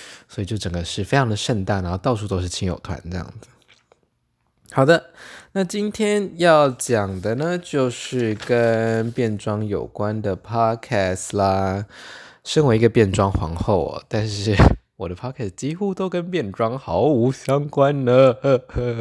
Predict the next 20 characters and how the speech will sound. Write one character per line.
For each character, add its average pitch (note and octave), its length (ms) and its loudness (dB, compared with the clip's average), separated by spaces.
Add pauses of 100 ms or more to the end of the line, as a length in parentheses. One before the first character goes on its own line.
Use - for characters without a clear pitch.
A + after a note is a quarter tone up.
<laughs> F#3+ 800 -8
毕 F#3+ 100 0
竟 F3 160 2
我 G2+ 80 4
觉 F#2 140 0
得 F#2+ 80 2
变 G2+ 240 2
装 G2 580 0 (420)
表 F2+ 220 4
演 F2 160 0
还 - 180 -6
是 F2 220 -4
以 D2 80 -4
视 F2+ 300 -2
觉 D2 260 -4
为 D#2+ 300 -2
主 - 420 -10
啦， G1+ 340 -8
但 F2+ 240 0
是 D#2 480 -4